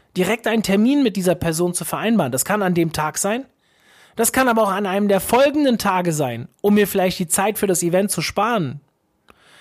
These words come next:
Hier will ich gar keine Empfehlung aussprechen. Ähm, ich persönlich mache es dann immer so, dass ich mir Termine für die nächsten Tage vereinbare oder nächsten Wochen sogar. Aber auch vor Ort, wenn ich an dem Tag die Zeit habe und dann ist doch vielleicht ein Slot dabei,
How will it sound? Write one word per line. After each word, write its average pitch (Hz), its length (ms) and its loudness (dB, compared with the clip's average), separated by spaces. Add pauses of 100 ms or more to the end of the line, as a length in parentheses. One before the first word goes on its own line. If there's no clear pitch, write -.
Hier 226 160 -2
will 269 80 2
ich 240 100 -4
gar 247 120 2
keine 220 280 0
Empfehlung 233 520 0
aussprechen. 131 760 -6 (880)
Ähm, 127 420 -6 (100)
ich 196 140 -2
persönlich 202 400 0
mache 190 160 -2
es 190 80 -4
dann 175 160 -2
immer 170 160 2
so, 180 140 0
dass 180 100 2
ich - 140 -4
mir 170 80 0
Termine 180 340 0
für - 100 -10
die 139 120 -2
nächsten 196 320 -2
Tage 208 260 -2
vereinbare 190 760 0 (100)
oder 123 200 -8
nächsten 131 440 -6
Wochen 202 400 0
sogar. 185 380 -2 (880)
Aber 254 220 4
auch 240 80 0
vor 262 160 0
Ort, 285 280 -2
wenn 240 100 2
ich 240 120 -2
an 254 100 0
dem 294 120 0
Tag 269 220 -4
die 254 100 -4
Zeit 240 300 -2
habe 294 320 0
und 240 160 2
dann 233 100 0
ist 262 180 -2
doch 262 120 -2
vielleicht 262 320 -2
ein 240 40 0
Slot 254 280 0
dabei, 240 420 0